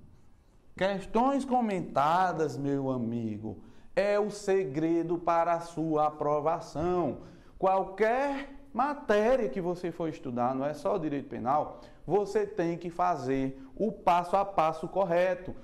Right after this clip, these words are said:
Você tem que fechar o ciclo do aprendizado. Tem que aprender o conteúdo. Você tem que,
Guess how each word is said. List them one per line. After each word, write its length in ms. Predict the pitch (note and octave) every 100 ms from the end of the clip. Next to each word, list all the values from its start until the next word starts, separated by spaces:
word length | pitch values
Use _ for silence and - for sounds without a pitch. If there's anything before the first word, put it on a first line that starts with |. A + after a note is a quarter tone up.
| -
Você 360 | - F#3+ G#3 G#3
tem 240 | G#3 G#3
que 100 | G#3
fechar 380 | G#3+ A3 G#3 G3+
o 80 | G#3+
ciclo 500 | - - A3 A#3+ A3+
do 140 | F#3+
aprendizado. 840 | F#3+ F#3 F3 E3+ C#3+ C3 A#2 G#2+ G2 - - -
Tem 160 | G#3 A3+
que 100 | A#3
aprender 500 | A3 G#3+ G#3 F3+ G#3
o 100 | B3
conteúdo. 880 | - G#3+ G3 F3 C3+ C#3+ C#3+ D#3 - - - - - - - - - - C3
Você 340 | C#3+ D3 F#3+
tem 260 | F#3+ F#3+ F3+
que, 480 | F#3 F3 C3 -